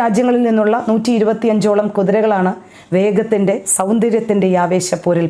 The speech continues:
പങ്കെടുക്കുക. ഏറ്റവും വലിയ സമ്മാനത്തുകയുള്ള, ആ, ദുബായ് വേൾഡ് കപ്പാണ് നടക്കാൻ പോകുന്നതെന്ന് നമ്മൾ പറഞ്ഞു. മുപ്പത് പോയിന്റ് അഞ്ച് ദശലക്ഷം ഡോളറാണ് ദുബായ്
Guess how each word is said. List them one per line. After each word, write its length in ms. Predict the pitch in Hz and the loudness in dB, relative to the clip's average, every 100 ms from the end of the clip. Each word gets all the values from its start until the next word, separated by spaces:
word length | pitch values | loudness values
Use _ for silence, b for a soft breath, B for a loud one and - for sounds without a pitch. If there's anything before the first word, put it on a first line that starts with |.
| 170 | 0
പങ്കെടുക്കുക. 480 | 165 156 151 - - - B B B B B 202 | 0 -2 -2 -6 -6 -10 B B B B B -4
ഏറ്റവും 360 | 202 247 240 233 | -2 -2 0 0
വലിയ 180 | 208 208 208 | 0 0 0
സമ്മാനത്തുകയുള്ള, 760 | 190 202 220 220 208 208 196 202 202 - B B B 170 | 0 0 0 0 0 0 0 -2 -6 -16 B B B -2
ആ, 20 | 180 170 - 165 | 0 0 -2 -4
ദുബായ് 300 | 202 208 214 220 220 | 0 0 0 -2 0
വേൾഡ് 220 | 190 208 208 | 0 0 -2
കപ്പാണ് 320 | 214 202 185 - 185 | -2 0 0 -2 -2
നടക്കാൻ 300 | 185 190 214 | -2 0 0
പോകുന്നതെന്ന് 400 | 196 196 220 220 202 | 2 2 2 2 2
നമ്മൾ 160 | 180 180 | 2 2
പറഞ്ഞു. 220 | 185 190 208 | 2 2 2
മുപ്പത് 280 | 190 196 214 202 | 0 0 0 0
പോയിന്റ് 260 | 196 190 185 | 0 2 2
അഞ്ച് 220 | 196 202 202 B B - | 2 0 -2 B B -2
ദശലക്ഷം 580 | 202 - 254 247 - 233 196 160 | 0 0 0 -2 -2 -2 0 0
ഡോളറാണ് 540 | 214 254 269 208 185 202 B B 208 | 0 0 2 0 0 -2 B B -2
ദുബായ് 280 | 190 202 | 0 0